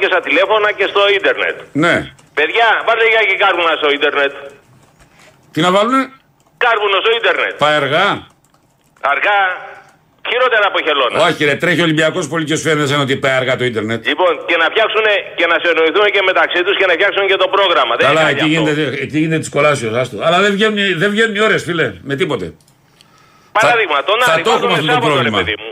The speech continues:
Speaker 2: Ε;
Speaker 1: Τον Άρη, δεν παίζει Ευρώπη. Βάλ' τον Σάββατο, παράδειγμα. Λέω εγώ ένα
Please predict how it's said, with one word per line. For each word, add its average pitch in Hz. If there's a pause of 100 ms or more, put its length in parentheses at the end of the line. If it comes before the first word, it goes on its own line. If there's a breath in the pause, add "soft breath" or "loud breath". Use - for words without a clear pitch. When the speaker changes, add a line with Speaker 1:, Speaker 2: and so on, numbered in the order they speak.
Speaker 2:
Ε; 165 (480)
Speaker 1:
Τον 233 (160)
Άρη, 139 (140)
δεν 247
παίζει 233
Ευρώπη. 120
Βάλ' 233
τον 214
Σάββατο, 190
παράδειγμα. 90 (1000)
Λέω 202
εγώ 196
ένα 180